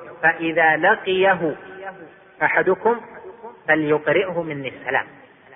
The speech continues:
تصديق لا يصاحبه شك. إذا كان المؤمن يعتقد أنه رسول الله، فمعنى ذلك أن كل خبر أخبر به فهو حق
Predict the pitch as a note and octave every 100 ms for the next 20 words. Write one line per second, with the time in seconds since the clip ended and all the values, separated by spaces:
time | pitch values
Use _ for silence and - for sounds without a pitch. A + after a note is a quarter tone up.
0 | - _ _ _ _ _ _ _ - D#3+
1 | - A3+ - F3+ G#3+ F3 D3 C#3+ C3+ B2+
2 | C3+ - - - - - C3+ - _ B2
3 | - D#3+ D#3+ C#3+ B2 - C#3 C#3+ E3+ E3
4 | D#3 D#3 F#3 F3+ G3+ F3 D3 D#3+ E3 E3
5 | E3+ E3 F#3+ F#3+ G3+ B3 - - - -
6 | F#3 G#3 G#3 G3+ A3+ G#3+ G#3+ G#3+ G#3 -
7 | C#4 A#3+ - A#3+ A3+ A3 G3 G3+ G3 F#3+
8 | F#3+ G3 E3+ C3+ C3 -